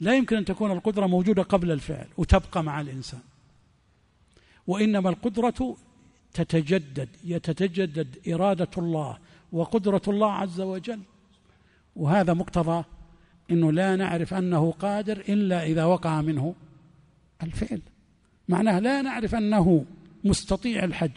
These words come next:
يعني نسأل الأشعري: "القدرة لا تبقى زمانين، طيب الآن عنده مال وعنده كذا، عنده قدرة؟" قال لك: "لا." طيب متى نعرف؟ إذا كنتم تقولون القدرة لا تكون إلا مع الفعل،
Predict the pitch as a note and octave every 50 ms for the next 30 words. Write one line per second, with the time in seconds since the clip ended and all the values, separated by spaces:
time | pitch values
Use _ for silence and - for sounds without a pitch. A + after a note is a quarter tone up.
0 | - - F3+ F3 G#3+ C4 A#3+ - G#3 F3+ F#3 F#3 F3+ D3 - D3 C3 A2+ - _
1 | _ _ _ _ _ _ _ _ _ _ _ _ _ _ _ _ - F3 E3+ -
2 | A3+ G#3 G#3 G#3 G#3 G#3+ G#3 - G#3+ F#3+ - G3+ F3+ E3+ E3+ E3+ E3 E3 E3 D#3+
3 | D#3+ D#3 C#3 A#2 G2+ - - - - _ _ _ _ _ _ _ - F3+ F3+ E3
4 | C#3 G#2+ - - - - - _ - E3 D#3 F#3+ G3 F3 E3 G#3 G3 F#3 F3+ D3+
5 | E3 E3+ E3+ G3 G3+ G#3 F#3 F3 F#3 G3 F3 D3 D3+ D#3+ - - D3+ C#3 D#3 G3+
6 | - F#3 F3+ A#3+ G#3+ G#3 G3 E3+ G#3+ G3+ G3 - A3 A3+ F3+ D3 - _ _ _
7 | _ _ _ _ _ _ _ _ _ _ _ _ _ _ _ - E3 C#3 E3+ G#3
8 | - G#3+ F#3+ F3+ E3+ E3+ F3+ F3+ - - - _ _ _ _ _ _ _ _ _
9 | _ _ _ _ _ _ _ _ _ _ _ _ _ _ _ _ _ _ - E3
10 | E3 D#3+ - - G#3+ F3 F#3 F3 D#3 F3 E3+ - F#3 F#3+ G#3 G3 E3 E3 E3 -
11 | G3+ F#3 F3+ E3+ E3+ F#3 D#3+ - E3 - F#3+ F#3 E3+ E3+ E3+ E3 E3 D#3+ D#3+ D#3
12 | D#3 C#3+ - F3 F3+ G3 G#3+